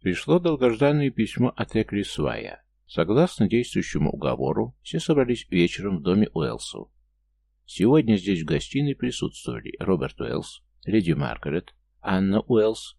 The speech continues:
Элизабет Уэллс, Виктория Босворт и Стивен Глойд. Прежде чем мы позволим леди Маргарет зачитать письмо, расскажем несколько слов о том, как все они жили эти долгие месяцы.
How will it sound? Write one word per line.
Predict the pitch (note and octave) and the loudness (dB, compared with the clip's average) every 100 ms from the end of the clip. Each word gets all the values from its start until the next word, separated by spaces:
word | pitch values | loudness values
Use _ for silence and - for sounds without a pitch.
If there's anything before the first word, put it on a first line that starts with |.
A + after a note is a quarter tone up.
| _ | _
Элизабет | - C3+ F#2+ E2 B1 C#2 - | 0 0 2 0 0 -6 -6
Уэллс, | - F#2+ G#2+ - - _ _ _ - | 0 0 0 -4 -18 _ _ _ -2
Виктория | A2 - D#3+ B2+ | 0 2 2 2
Босворт | D#2+ - - D#2+ A#2 - _ _ _ | 0 -4 -2 0 0 -2 _ _ _
и | A2 | -6
Стивен | - E2+ E2 F2 | -4 0 0 2
Глойд. | D#2+ C2 G#1+ - _ _ _ _ _ _ _ _ _ _ _ _ _ | 0 -2 -6 -14 _ _ _ _ _ _ _ _ _ _ _ _ _
Прежде | G2 G#2+ F#2+ | -2 0 -2
чем | - F#2 | 0 0
мы | F#2 | 2
позволим | F2+ F2+ G2 F2+ | -2 0 2 2
леди | F2 E2 F2+ | 0 0 0
Маргарет | F#2 D#2+ E2 D#2 | 2 0 -2 -4
зачитать | D#2+ F2 E2+ - D3+ - | -10 -6 -6 -2 -4 -2
письмо, | C#2+ - - - - _ | -6 -6 -8 -8 -12 _
расскажем | - - F3+ E3+ D#3+ | -10 0 0 2 -2
несколько | D3 - - | -2 -8 -8
слов | - - C3+ - | -6 -2 -2 -2
о | G2+ | -4
том, | B2+ C3+ - _ | -2 -2 -6 _
как | C3+ | -8
все | - - A#2 | -4 2 4
они | A#2 G#2 | 6 4
жили | F#2+ G#2 G#2+ | 0 0 0
эти | - D#2+ | -2 -4
долгие | D2 D2 C#2+ C2+ | -4 -4 -4 -6
месяцы. | A2 - - - - | -6 -8 -12 -16 -18